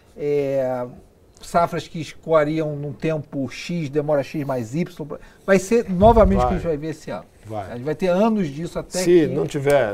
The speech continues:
Speaker 2: nós
Speaker 1: É.
Speaker 2: estamos, né, assim, a gente acredita uma boa safra.
Speaker 1: Tá.
Speaker 2: Eu, particularmente, acho que talvez não seja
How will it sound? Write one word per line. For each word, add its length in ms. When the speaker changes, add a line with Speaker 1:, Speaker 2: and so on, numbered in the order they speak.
Speaker 2:
nós 120
Speaker 1:
É. 40
Speaker 2:
estamos, 440
né, 320
assim, 160
a 60
gente 240
acredita 520
uma 160
boa 220
safra. 580
Speaker 1:
Tá. 120
Speaker 2:
Eu, 160
particularmente, 580
acho 140
que 80
talvez 200
não 140
seja 400